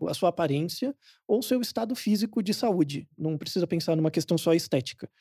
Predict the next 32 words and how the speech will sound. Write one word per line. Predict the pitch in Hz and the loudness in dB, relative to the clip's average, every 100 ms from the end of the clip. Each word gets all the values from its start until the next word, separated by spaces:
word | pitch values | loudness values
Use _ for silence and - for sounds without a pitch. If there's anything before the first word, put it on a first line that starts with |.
| _ | _
O | 233 | 0
interessante, | 302 277 214 - 202 180 | 2 2 0 0 0 0
assim, | 156 226 262 185 | -2 -2 -2 0
é, | 165 180 175 | -2 0 -2
é | |
que | - | -6
com | - 196 | -2 0
base | 208 208 | 2 2
nesses | 196 - - | 0 -2 -4
trabalhos | 170 151 156 143 | -2 0 2 2
atuais, | 143 143 180 208 139 - _ - _ _ | 0 -2 -2 -2 -4 -12 _ -20 _ _
a | 190 | -2
gente | 240 - 269 254 | -2 2 2 2
revê | - 247 196 151 220 226 214 _ | 2 2 2 2 2 2 -4 _
um | 190 | -6
pouco | 180 202 208 | 0 0 2
isso, | 185 185 - - - | 0 -2 -6 -14 -4
que | 220 | -2
a | |
questão | 214 208 - 262 | 0 -2 2 2
não | 254 226 | 4 2
é | 262 | 0
que | - 269 254 220 185 - | 0 2 4 2 0 -2
o | 180 | 0
homem | 208 214 202 | 4 4 2
tem | 202 | 0
pouca | - 208 - | 0 -2 -2
intimidade | 202 - 196 175 175 165 | -4 0 2 4 4 0
com | - | -4
o | 175 | 0
próprio | 175 - 170 | 0 0 -2
corpo, | - 147 139 - | 2 2 2 -6